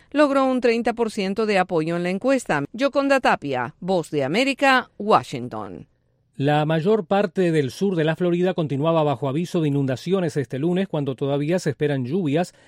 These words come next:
Speaker 2: de lo que queda de la tormenta tropical Erika. Mientras tanto, el Centro Nacional de Huracanes de Miami informó sobre la formación de Fred, la sexta tormenta tropical de la presente temporada en el Océano Atlántico.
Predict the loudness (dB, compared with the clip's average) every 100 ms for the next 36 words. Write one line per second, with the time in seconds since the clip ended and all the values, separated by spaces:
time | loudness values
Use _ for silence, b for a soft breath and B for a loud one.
0 | b -4 -4 -4 -4 -2 0 -2 -4 -4
1 | -4 -4 -4 -6 -6 -4 -2 0 -2 -2
2 | -6 -10 -8 -6 -6 -4 -2 -2 -2 -2
3 | -4 -2 -4 -4 -4 -2 -4 -4 -4 -2
4 | -2 -2 -2 0 0 -2 -2 -4 -2 -2
5 | -2 -2 -2 -2 -4 -6 -6 -4 -4 -4
6 | -4 -2 0 0 -6 b b b -10 -6
7 | -4 -2 -4 -2 -2 -2 -2 -2 -4 -4
8 | 0 2 2 b b b -4 -4 -6 -4
9 | -4 -2 -2 -2 -4 -2 -2 -2 0 -2
10 | -4 -4 -2 -2 -4 -2 -2 0 -2 -2
11 | 0 0 -2 -10 -14 -18